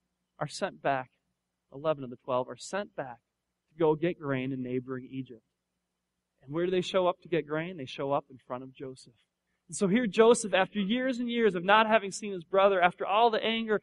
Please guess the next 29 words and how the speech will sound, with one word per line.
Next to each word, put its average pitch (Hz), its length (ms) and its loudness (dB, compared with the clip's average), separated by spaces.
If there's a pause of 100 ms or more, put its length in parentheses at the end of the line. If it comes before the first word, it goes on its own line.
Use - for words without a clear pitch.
(160)
and - 80 0
all 233 200 8
the 233 40 2
bitterness 220 480 4
and 185 100 -14
all 208 180 2
that, 226 180 4
that 214 180 2
could 254 140 0
have 202 160 -4
built 214 260 2
up, 208 220 0 (380)
Joseph 247 360 6
sees 254 360 0
his 214 140 -4
brothers, 220 340 6
but 196 100 -2
he 202 60 -2
continues 233 480 -4
to 196 100 0
hide 190 300 2
his 185 100 -2
identity 165 560 -2 (260)
behind 175 460 0 (180)
his 160 320 -2
Egyptian, 160 680 -8
you 156 80 -6
know, 143 100 2
royal 170 440 0